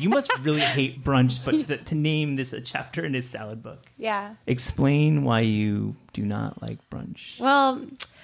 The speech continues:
Speaker 2: well, I don't like eating out that much, which is not a popular opinion to, you know, a stance to take in New York. But I think, like, I don't know, it's Sunday, you have way more time than you normally do.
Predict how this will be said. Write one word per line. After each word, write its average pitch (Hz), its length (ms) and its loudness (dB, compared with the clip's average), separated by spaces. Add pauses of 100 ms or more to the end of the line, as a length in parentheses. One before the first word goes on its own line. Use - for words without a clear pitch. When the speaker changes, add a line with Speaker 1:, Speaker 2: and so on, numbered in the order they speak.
(1120)
Speaker 2:
well, 320 160 4
I 330 100 0
don't 480 340 0
like - 100 -6
eating 269 340 2
out 202 300 -4
that 262 220 -2
much, 277 540 -2
which 226 260 2
is 202 180 0
not 202 380 2
a 196 80 2
popular 196 800 2
opinion 190 760 -2 (200)
to, 208 160 0
you 226 180 -2
know, 185 120 0
a 208 440 -2
stance 190 340 -2
to 196 60 -8
take 196 260 2
in 190 120 2
New 185 100 2
York. 190 320 2
But 202 160 2 (400)
I 262 120 4
think, 330 300 2
like, 269 200 0 (760)
I 269 140 2
don't 294 120 2
know, 202 100 4
it's 208 200 -4
Sunday, 277 640 4
you 247 240 0
have 214 280 0 (160)
way 214 380 2
more 269 200 4
time 220 320 0
than 202 120 2
you 202 80 2
normally 185 480 0
do. 175 360 -2